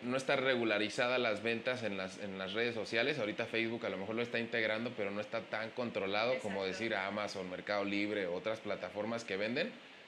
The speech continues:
Speaker 1: Entonces sí se presta mucho para, pues, para fraude o incluso que te vendan cosas que no sirven, ¿no? O
Speaker 2: ¿Te ha
Speaker 1: sea,
Speaker 2: pasado?
Speaker 1: en Facebook he escuchado muchas veces que, que le ha pasado a personas de que a la mera hora compraron algo que no servía,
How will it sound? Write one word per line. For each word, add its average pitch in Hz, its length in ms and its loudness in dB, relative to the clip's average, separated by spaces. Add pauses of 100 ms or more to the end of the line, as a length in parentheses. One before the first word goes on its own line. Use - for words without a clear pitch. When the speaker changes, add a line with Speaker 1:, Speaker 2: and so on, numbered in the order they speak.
(160)
Speaker 1:
Entonces 110 400 -4
sí 110 120 -4
se 113 120 -2
presta 110 360 -2
mucho 104 340 -4
para, 82 460 -2 (580)
pues, 113 120 0
para 110 280 2
fraude 139 420 4
o 135 80 4
incluso 139 420 2
que 143 100 0
te 120 120 2
vendan 110 280 2
cosas 120 340 -2
que 104 160 0
no 104 200 0
sirven, 107 440 0
¿no? 107 140 -2 (220)
O - 80 -4
Speaker 2:
¿Te - 80 2
ha 240 100 10
Speaker 1:
sea, 240 60 2
Speaker 2:
pasado? 240 480 6 (680)
Speaker 1:
en 139 460 4
Facebook 180 640 4
he 139 260 6
escuchado 151 540 2
muchas 143 320 0
veces 143 260 0
que, 101 500 0
que 110 140 2
le 104 180 4
ha 104 160 2
pasado 117 380 2
a 110 60 2
personas 113 460 0
de 104 120 -4
que 98 100 -2
a 90 40 2
la 90 100 -2
mera 104 260 2
hora 104 180 2
compraron 101 520 0
algo 101 200 -2
que - 80 -6
no 92 140 -4
servía, 107 720 -2